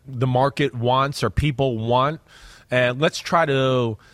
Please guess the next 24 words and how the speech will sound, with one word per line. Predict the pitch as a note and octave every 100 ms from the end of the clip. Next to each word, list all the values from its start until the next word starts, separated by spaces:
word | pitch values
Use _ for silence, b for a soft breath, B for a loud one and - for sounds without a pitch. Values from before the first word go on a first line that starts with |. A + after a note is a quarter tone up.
| b b _
you | C#3+
know, | A#2+ A2
fortify | - E3+ F3+ E3 - D#3+ D3+ D3+
or | C#3 A#2
solidify | - D3 F3+ D#3+ D3+ D3
ourselves | C#3 C3+ D#3 C#3+
or | B2+
put | - G#3
ourselves | F#3 D3 - E3 -
in | C3
a | A2
spot | - - F3 D#3 -
where | C3 B2 A#2+ A#2
the | A#2+ C#3+
next | D3 D#3+ -
regime | C#3+ G#2+ C#3+ C3+
can | C3 A#2
come | C#3+ C#3
in | C3 A#2
and | B2
really | D3 E3+ E3
have | B2 B2+ B2 A2
some | - C#3+
advantages | A#2+ G#2 B2 B2+ A#2+ G#2 G#2+ F#2+